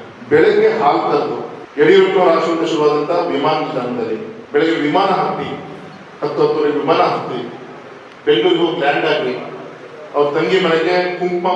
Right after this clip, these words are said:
ಕೊಟ್ಟು ವಾಪಸ್ ಮೂರುವರೆಗೆ ನಿಮ್ ರಾಘಣ್ಣ ಬಿಟ್ಟಿದಂತ ಇಂಟರ್ಸಿಟಿ ಟ್ರೈನ್, ಜನಶತಾಬ್ದಿ ಟ್ರೈನ್ ಇದೆ, ಇದೆಯಲ್ಲ, ಆ ಟ್ರೈನ್ ಅನ್ನ ಹತ್ಕೊಂಡು ರಾತ್ರಿ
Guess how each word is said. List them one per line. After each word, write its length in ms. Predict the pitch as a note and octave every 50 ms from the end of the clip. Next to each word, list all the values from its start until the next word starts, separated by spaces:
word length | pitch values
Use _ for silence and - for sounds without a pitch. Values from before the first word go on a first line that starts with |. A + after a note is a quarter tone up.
| F3+ F3+
ಕೊಟ್ಟು 260 | D3 - - - - - - - - - - - - - - - - - - - - B2+
ವಾಪಸ್ 380 | C#3+ D3 D#3 - - - - G#3 - F3+
ಮೂರುವರೆಗೆ 440 | F#3 F#3+ F#3 F#3 F3 E3 - F#3+ F#3+
ನಿಮ್ 200 | E3 C#3+ D3 D3
ರಾಘಣ್ಣ 320 | D3 D3 D#3 D#3+ E3 D#3+ D#3 D3
ಬಿಟ್ಟಿದಂತ 360 | D3 - D3+ D3+ D3+ D3 - F3 D#3+ E3
ಇಂಟರ್ಸಿಟಿ 420 | D#3 D#3 D#3+ D#3 E3 D#3+ D#3+ D3+ - D3
ಟ್ರೈನ್, 260 | D3 D3 C#3+ - - - - - - - - - - - - - - - - - - - - -
ಜನಶತಾಬ್ದಿ 480 | C#3+ D3 D3 C#3+ D#3+ D3+ D#3 D#3 D3 D3+ D3
ಟ್ರೈನ್ 200 | D3 C#3+ D3 C#3
ಇದೆ, 100 | C#3+ C#3+ C#3+ C#3+ C#3+ - - -
ಇದೆಯಲ್ಲ, 280 | - D3 D3 - A3 - - - - - - - - - - C#3
ಆ 60 | C3+ C3+ - -
ಟ್ರೈನ್ 220 | E3 E3 F#3+ F#3 F#3
ಅನ್ನ 120 | F#3 - D3+ D#3
ಹತ್ಕೊಂಡು 480 | - - - E3+ E3+ E3 - - - - - - - - - - - - - - - -
ರಾತ್ರಿ 300 | C#3+ D3 - - E3